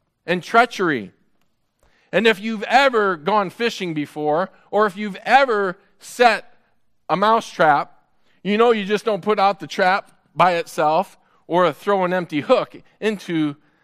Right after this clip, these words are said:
the water, do you? Right? You have to do something. You have to bait it, right? You have to put something on that's going to entice whatever it is that you're trying to catch to take a bite.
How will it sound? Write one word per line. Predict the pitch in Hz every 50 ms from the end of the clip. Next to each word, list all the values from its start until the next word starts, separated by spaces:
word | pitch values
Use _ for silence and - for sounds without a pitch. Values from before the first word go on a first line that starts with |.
| _ _ _ _
the | - 156
water, | 175 214 214 180 156 139 131 127
do | 131 185
you? | 190 175 151 127 101 82 - _ _ _ _ _ _ _ _ _ _ _ _ _ _ _
Right? | - 143 156 151 -
You | 175 160 156
have | 170 151
to | - 139
do | 127 147 156 147
something. | - - 139 113 98 87 - 101 85 - _ _ _ _ _ _ _ _ _ _ _ _ _ _ _ _ _ _ _ -
You | 156
have | 165 - -
to | 131
bait | 104 104 143 170 196 147
it, | 117 101 - _ _ _ _ _ _ _ _ _ _ _ _ _ _ _ -
right? | 117 143 165 180 202 _ _ _ _ _ _ _ _ _ _ _ _
You | 170
have | 202 202 -
to | 180
put | - - 202 196
something | - - 233 - 185 190 185 185
on | 190 208 214 214
that's | 202 185 170
going | - 202 202 196 185 165
to | - 208 208 190
entice | - 185 190 175 - _ - - 226 226 240 240 220 190 175 - - - _ _ _ _ _ _ _ _ _ _ _ _ _ _ _ _ _ _
whatever | 170 156 202 214 226 240 226 208
it | 202
is | 214 233 233 190
that | 214 202
you're | 196 196 180
trying | - - - 226 226 233 226
to | 196 -
catch | - - 233 233 240 214 - - -
to | - 180
take | - - 202 196 185
a |
bite. | 165 170 185 226 247 226 175 117 - _ _